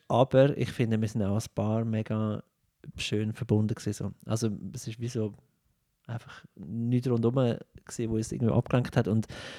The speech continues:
Natur ist gewesen, ähm, wir haben so volle Tage gelebt, äh, so lange geschlafen, wie wir haben wollen. Und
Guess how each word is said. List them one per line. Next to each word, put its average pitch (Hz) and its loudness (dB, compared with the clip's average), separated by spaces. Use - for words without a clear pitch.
Natur 135 10
ist 135 4
gewesen, 117 10
ähm, 104 4
wir 120 6
haben 113 8
so 120 2
volle 110 8
Tage 104 4
gelebt, - 0
äh, 107 0
so 107 -2
lange 104 2
geschlafen, 104 -2
wie 104 0
wir 104 2
haben 101 -2
wollen. 101 0
Und - -6